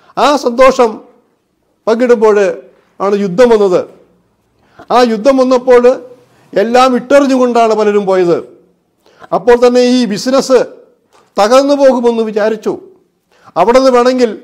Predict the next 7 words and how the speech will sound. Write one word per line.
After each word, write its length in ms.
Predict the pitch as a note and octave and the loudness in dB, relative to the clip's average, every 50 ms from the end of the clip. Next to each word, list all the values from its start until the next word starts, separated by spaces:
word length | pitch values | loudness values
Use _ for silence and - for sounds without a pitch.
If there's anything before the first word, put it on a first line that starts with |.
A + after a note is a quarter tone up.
| - _ - F#3+ | -18 _ -6 -6
എം 80 | F#3+ A3+ B3+ | -4 -2 -2
എ 20 | A#3+ A3 | -2 -2
യൂസഫ് 300 | A#3 - - A#3+ B3 A#3+ | -4 -4 -2 0 0 0
അലിക്ക് 200 | A#3 A#3 - A#3+ G#3+ | 0 0 -2 -2 -2
രക്ഷപ്പെട്ടു 400 | G#3+ G#3+ - C4+ B3+ C4 B3 C4 B3+ A#3 | -2 -2 -2 -4 -4 -4 -4 -2 0 0
പോരാമായിരുന്നു. 640 | A3+ A3 G#3+ G#3+ A3 G#3 G3+ G3 F#3+ G3 F#3 F3+ - - - - - _ _ _ _ _ _ _ _ _ _ _ _ E3 F3+ G3+ | 0 2 2 2 0 2 0 0 0 0 -2 -4 -6 -6 -10 -18 -20 _ _ _ _ _ _ _ _ _ _ _ _ 0 0 0
എന്തു 220 | A3 A#3 A#3 C4 | 0 0 -2 0